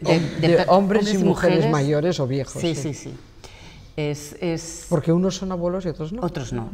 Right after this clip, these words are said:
Speaker 2: exacto. Es terrorífico. Eh, ¿qué podemos, o sea, qué, qué, qué podemos hacer para empezar a ver,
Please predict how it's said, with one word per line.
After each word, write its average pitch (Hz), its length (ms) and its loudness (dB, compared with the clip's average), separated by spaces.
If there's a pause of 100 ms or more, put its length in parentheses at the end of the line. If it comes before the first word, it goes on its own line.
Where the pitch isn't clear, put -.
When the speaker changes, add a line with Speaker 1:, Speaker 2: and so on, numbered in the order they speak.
Speaker 2:
exacto. - 400 -12 (880)
Es 160 120 -4
terrorífico. 147 760 -6 (100)
Eh, 139 1200 -4 (1500)
¿qué 196 120 0
podemos, 180 560 -2
o - 80 -12
sea, - 200 -6 (200)
qué, 185 180 -2
qué, 202 500 -4
qué 202 120 -2
podemos 220 480 -4
hacer 202 400 -8 (240)
para 165 180 -4
empezar 160 480 -2
a 196 160 -4 (460)
ver, 170 560 2